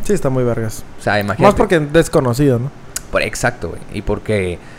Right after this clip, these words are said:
Speaker 2: pues, lo que cuentan las películas, digo, sea ciencia ficción o no, sea posible o no, pues,
Speaker 1: Pues es que
Speaker 2: está
Speaker 1: aunque lo,
Speaker 2: vergas, güey.
Speaker 1: o sea, aunque esté jalado, güey, como el otro día que mencionabas, "Eh, güey, existirá", no sé qué me preguntaste de que, "Güey, ¿crees que exista esto?", algo así. Y
Speaker 2: Era.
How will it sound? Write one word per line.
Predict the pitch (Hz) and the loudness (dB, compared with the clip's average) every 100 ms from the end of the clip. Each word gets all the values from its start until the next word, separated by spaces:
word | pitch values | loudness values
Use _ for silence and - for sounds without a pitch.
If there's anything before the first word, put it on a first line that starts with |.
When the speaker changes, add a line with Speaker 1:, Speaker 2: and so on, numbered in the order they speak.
| - - - - | -20 -20 -20 -6
Speaker 2:
pues, | - 92 - | -4 -4 -4
lo | 98 101 | -4 -2
que | 104 | -2
cuentan | 110 113 | 0 0
las | 110 | 0
películas, | - 104 107 110 - | 0 0 0 0 -2
digo, | 107 87 87 | -4 -4 -6
sea | - 113 | 0 0
ciencia | 104 120 113 | 2 2 2
ficción | 104 101 - 107 | 0 -2 0 0
o | 101 | 0
no, | 101 127 160 | 0 0 0
sea | 117 104 | -2 -2
posible | 107 120 113 | -2 0 0
o | 101 | 0
no, | 113 147 | -2 0
pues, | 127 101 - - - - | -2 -2 -6 -16 -14 -2
Speaker 1:
Pues | - 151 | 6 8
es | |
que | 220 | 8
Speaker 2:
está | |
Speaker 1:
aunque | 214 117 | 8 8
lo, | 156 | 8
Speaker 2:
vergas, | 113 92 | 6 2
güey. | 165 | 4
Speaker 1:
o | |
sea, | 165 160 | 4 4
aunque | 147 147 | 2 -2
esté | 131 156 175 190 190 | 2 4 4 2 0
jalado, | - 233 208 214 247 269 | 4 6 8 10 8 6
güey, | 294 330 - - - - - - - | 6 2 -4 -16 -20 -20 -20 -20 0
como | 156 | 4
el | 151 | 6
otro | 147 | 8
día | 165 170 | 8 8
que | 175 | 6
mencionabas, | 165 147 143 143 127 | 2 4 6 6 4
"Eh, | 139 | 4
güey, | 175 165 | 4 4
existirá", | - 143 147 143 156 | 2 0 4 4 4
no | 160 165 | 2 2
sé | 160 | 4
qué | |
me | 185 | 4
preguntaste | 151 135 151 156 | 4 4 2 4
de | 151 | 4
que, | 139 120 | 2 2
"Güey, | 147 | 2
¿crees | 143 139 | 2 0
que | - | 0
exista | 202 226 - 208 | -2 -2 2 2
esto?", | 208 - | 2 2
algo | 240 196 | 4 4
así. | 220 | 2
Y | 254 | 2
Speaker 2:
Era. | 160 98 | 0 -2